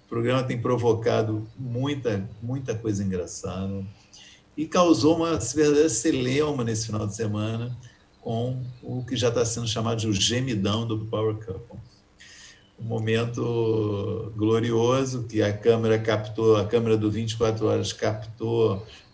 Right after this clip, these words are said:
é, ruídos de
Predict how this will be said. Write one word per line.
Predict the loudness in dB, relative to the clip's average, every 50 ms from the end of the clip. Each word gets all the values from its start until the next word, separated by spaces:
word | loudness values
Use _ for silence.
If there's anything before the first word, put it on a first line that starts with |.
| _ -10
é, | -6 -4 -4 -4 -2 -2 -2 -2 -2 -4 -2 -2 -4 -4 -4 -6 -8 -12 -14 -18 -20 _ _ -18 -6
ruídos | 0 2 4 6 6 4 4 4 4 2 2 2 2 0 -2 -2 -4 -4 -6 -8 -14 -20 _ _
de | -12 -8 -6 -4 -4 -4 -4 -4 -4 -4 -6 -6 -8